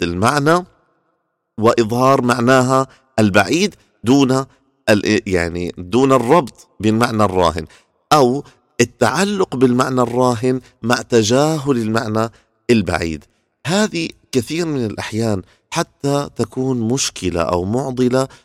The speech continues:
في جانب المبادئ التي نتبناها. إيش يعني؟ يعني لما إحنا نتبنى مثلًا مبادئ غير مناسبة أو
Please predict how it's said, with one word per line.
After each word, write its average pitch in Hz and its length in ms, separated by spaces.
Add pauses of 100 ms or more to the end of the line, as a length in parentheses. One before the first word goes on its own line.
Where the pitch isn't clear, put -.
(200)
في 123 220
جانب 123 520
المبادئ 104 720
التي 95 420
نتبناها. 117 840 (1000)
إيش 120 200
يعني؟ 80 320 (440)
يعني 87 200
لما 95 200
إحنا 123 240
نتبنى 107 440
مثلًا 80 360
مبادئ 82 560 (160)
غير 117 220
مناسبة 87 840 (640)
أو 104 240